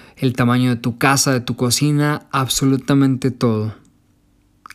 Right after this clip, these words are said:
Creo y sinceramente lo que verdaderamente importa es cómo estás ahora mismo.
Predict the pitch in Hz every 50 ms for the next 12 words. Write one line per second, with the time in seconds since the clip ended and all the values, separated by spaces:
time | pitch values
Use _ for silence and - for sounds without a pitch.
0 | _ - 135 143 147 147 151 147 135 127 120 - 127 123 113 - - 127 131 131
1 | 131 135 135 135 131 135 135 131 131 120 123 - - 120 117 113 113 113 113 117
2 | 120 123 127 127 131 131 127 127 123 - - 127 123 120 110 117 143 147 151 147
3 | - - 120 107 117 - _ _ _ _ _ _ _ _ _ _ - - 127 117
4 | - - - _ _ - - 143 143 143 143 139 135 123 - - - - 139 151
5 | 175 175 - - - - _ _ _ _ _ _ _ _ _ _ _ _ - -
6 | 120 123 120 120 117 113 110 107 107 117 107